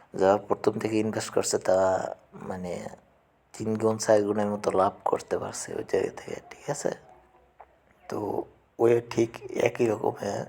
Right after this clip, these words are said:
এবছর সেরা একটা সাইট এগ্রিকেয়ার। ঠিক আছে? এটা আসছে আপনার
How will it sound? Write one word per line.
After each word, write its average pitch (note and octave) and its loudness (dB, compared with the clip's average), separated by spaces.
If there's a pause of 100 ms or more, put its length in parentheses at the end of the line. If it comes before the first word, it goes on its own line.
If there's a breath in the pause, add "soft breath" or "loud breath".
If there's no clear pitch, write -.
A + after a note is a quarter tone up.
(120)
এবছর G2+ -2
সেরা A2 6
একটা G2+ 2
সাইট - -2 (420 loud breath)
এগ্রিকেয়ার। - 0 (840 loud breath)
ঠিক B2+ -4
আছে? A2+ -2
এটা G2 4
আসছে A#2+ 0
আপনার G2 2